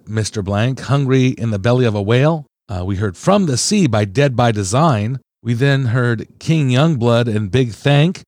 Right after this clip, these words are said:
We heard Strange Days from Glenn Cannon and The Damage Done. And then we ended everything up with Model Snake's Shapes. So thank you for the five bands for being active and contributing to B J Miggs' Loud and Local Band of the Week.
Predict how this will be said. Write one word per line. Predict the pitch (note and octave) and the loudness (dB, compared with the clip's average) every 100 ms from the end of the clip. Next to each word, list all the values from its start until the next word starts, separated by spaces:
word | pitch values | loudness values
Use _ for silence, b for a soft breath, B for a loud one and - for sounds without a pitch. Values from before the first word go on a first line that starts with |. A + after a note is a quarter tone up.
| _ - | _ -2
We | A#2+ | 0
heard | B2+ B2+ A#2+ - | 2 0 -2 -6
Strange | - D#3+ G3+ A3+ G3+ C#3+ B2 | -2 0 2 0 -2 -4 0
Days | E3+ B3 G#3+ A#2 - | 2 2 2 0 -2
from | A2 A2 | -2 -2
Glenn | D3 F3+ E3+ | -2 -2 -2
Cannon | - E3 F3 A#2 | 0 0 0 0
and | A#2+ A2+ | 0 -2
The | G2+ | -2
Damage | C#3 C#3+ G#2 F2+ G2+ | 0 0 -2 -6 0
Done. | D#3 D3 G2+ G2+ _ - | 4 4 0 -6 _ -6
And | G#2+ A2 | -2 2
then | B2+ | 2
we | A#2 F#2 | 0 0
ended | B2+ A2+ | 0 0
everything | - A#2+ A#2+ A#2 A#2 | 0 0 0 0 2
up | A#2 G#2+ - | 2 0 -4
with | A2 A2 G2 - | 0 0 0 -2
Model | G#2+ A#2+ A2+ | 0 2 2
Snake's | A2 - A#2 A2 G2 - - | -2 0 2 0 0 -6 -4
Shapes. | - - G#2 E2+ - - - - _ - | -4 -2 -2 -6 -8 -6 -6 -6 _ -10
So | - G#2+ G2+ | 0 0 2
thank | C3+ C#3 | 2 2
you | B2 A#2 | 2 0
for | - | -4
the | G2 G#2 | -6 -4
five | - A#2+ A#2 G2+ | 2 2 2 2
bands | A#2 A#2 A#2 - | 2 2 0 -4
for | G#2+ G#2 G2 | -4 -2 0
being | A#2 A#2 A2+ G#2+ - | 0 2 0 -4 -4
active | B2+ C3+ - C#3+ C#3 G#2+ | -2 -2 2 2 4 2
and | G#2 G2+ G2+ G2 | 0 0 0 -4
contributing | F#2+ F#2+ B2+ A#2 A2 G#2+ | -6 -4 0 0 0 -2
to | - A2 G#2 G2+ G2 | -2 0 0 0 -4
B | - G#2+ A2 | -6 -4 -2
J | G#2+ G#2 | 0 0
Miggs' | G#2 G2+ G2+ F#2+ - G#2 | 0 0 -2 -4 -10 -6
Loud | G#2+ A2 | -2 0
and | G2+ | 0
Local | G2 F2+ F#2+ F#2 - | -2 -2 -4 -4 -6
Band | F#2+ G2 G2+ G2 F#2+ | -8 -4 -2 -2 -6
of | - G2 F#2 | -6 -6 -4
the | F#2 | 0
Week. | C#3+ B2+ | 2 2